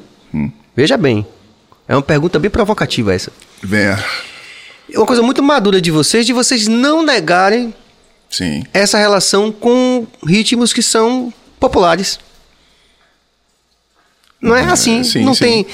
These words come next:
Speaker 2: não é necessariamente ruim você colocar ali uma, uma célula de arrocha, por exemplo. Não é necessariamente ruim, e não é.
Speaker 1: Exato.
Speaker 2: Nunca foi. Na verdade, isso é uma miopia de quem tá nesse processo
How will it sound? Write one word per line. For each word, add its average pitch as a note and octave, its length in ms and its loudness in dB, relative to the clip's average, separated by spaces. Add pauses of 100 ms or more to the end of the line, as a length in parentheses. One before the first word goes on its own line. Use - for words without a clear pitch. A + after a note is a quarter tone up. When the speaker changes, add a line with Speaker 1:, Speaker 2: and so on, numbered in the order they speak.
(180)
Speaker 2:
não A#3 140 4
é B3 40 4
necessariamente G#3+ 680 2
ruim F3+ 460 0 (400)
você C#3+ 240 0
colocar D3 440 0
ali C#3+ 180 2
uma, C#3+ 200 2
uma C3+ 280 0
célula C3 460 0
de B2+ 80 -2
arrocha, B2 400 0
por A#2 120 0
exemplo. A#2 380 -2
Não A#3+ 120 2
é F#3+ 100 4
necessariamente A2+ 500 -2
ruim, - 120 -2
e G3+ 60 2
não D3+ 220 2
é. B2+ 120 0 (280)
Speaker 1:
Exato. D#2+ 400 2
Speaker 2:
Nunca C#3+ 160 0
foi. A#2+ 320 0 (800)
Na B2 120 0
verdade, C3 280 2
isso D3 140 0
é - 20 2
uma D#3+ 80 2
miopia D#3+ 440 0
de E3 100 -2
quem E3 160 -2
tá D#3+ 100 0
nesse D3+ 220 0
processo B2+ 720 -2